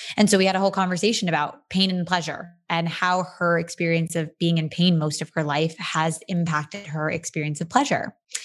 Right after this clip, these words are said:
And I think it's, it's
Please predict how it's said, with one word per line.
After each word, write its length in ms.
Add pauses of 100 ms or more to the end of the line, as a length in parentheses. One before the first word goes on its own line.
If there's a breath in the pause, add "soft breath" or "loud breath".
(500 loud breath)
And 480 (1040)
I 100
think 260
it's, 280
it's 200